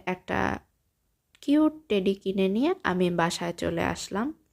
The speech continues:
তো বাসায় গিয়ে আপনাদেরকে বাকি বাজারের অংশটুকু দেখাচ্ছি যে কেমন কি হলো আড়াইশো টাকায়।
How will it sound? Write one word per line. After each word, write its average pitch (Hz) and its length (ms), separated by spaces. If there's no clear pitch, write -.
তো 185 80
বাসায় 190 380
গিয়ে 247 160
আপনাদেরকে 175 800
বাকি 175 380
বাজারের 175 580
অংশটুকু 208 600
দেখাচ্ছি 180 680
যে 196 180
কেমন 180 380
কি 190 180
হলো 180 300
আড়াইশো 165 420
টাকায়। - 340